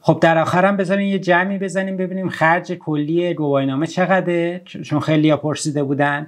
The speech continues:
اولین مرحله اون پونزده یورو بود که می-، گفتیم صد و پنجاه لیر، یه دویست و پنجاه لیر هزینه ترجمه، اه، مدرک تحصیلیتون بود، هزار و نود لیر پول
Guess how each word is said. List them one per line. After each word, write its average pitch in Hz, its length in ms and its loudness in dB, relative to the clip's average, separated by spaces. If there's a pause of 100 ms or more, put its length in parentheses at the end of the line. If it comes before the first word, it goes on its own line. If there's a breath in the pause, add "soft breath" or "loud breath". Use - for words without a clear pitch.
اولین 143 440 4
مرحله 143 400 2
اون 165 220 0
پونزده 139 380 4
یورو 131 260 0
بود 170 180 -4
که 160 120 -4
می-، 160 220 -2
گفتیم 147 320 -2
صد 151 200 0
و 156 60 0
پنجاه 139 460 2
لیر، 165 320 -2 (340 loud breath)
یه 156 140 4
دویست 147 320 2
و 139 40 -4
پنجاه 123 420 0
لیر 139 140 -2
هزینه 135 380 0
ترجمه، 120 840 0 (300)
اه، 110 400 2
مدرک 113 420 2
تحصیلیتون 131 680 2
بود، 165 340 2 (380 loud breath)
هزار 143 460 4
و 147 260 -2
نود 139 580 0
لیر 135 440 -6
پول 120 500 4